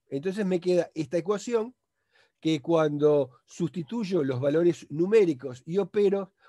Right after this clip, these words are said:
obtengo que la distancia de la altura máxima corresponde, perdón, la altura máxima corresponde a cinco coma diez metros con respecto al punto de lanzamiento. Esto significa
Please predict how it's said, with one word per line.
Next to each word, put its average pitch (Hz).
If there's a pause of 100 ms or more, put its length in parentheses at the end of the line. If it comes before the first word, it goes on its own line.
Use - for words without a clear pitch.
(140)
obtengo 180
que 180 (260)
la 151
distancia 180 (320)
de 127
la 123
altura 185
máxima 180 (560)
corresponde, 185 (360)
perdón, 143
la 120
altura 196
máxima 208
corresponde 180 (240)
a 135
cinco 190
coma 185
diez 170
metros 190
con 185
respecto 185 (280)
al 135
punto 175
de 165
lanzamiento. 117 (460)
Esto 196
significa 196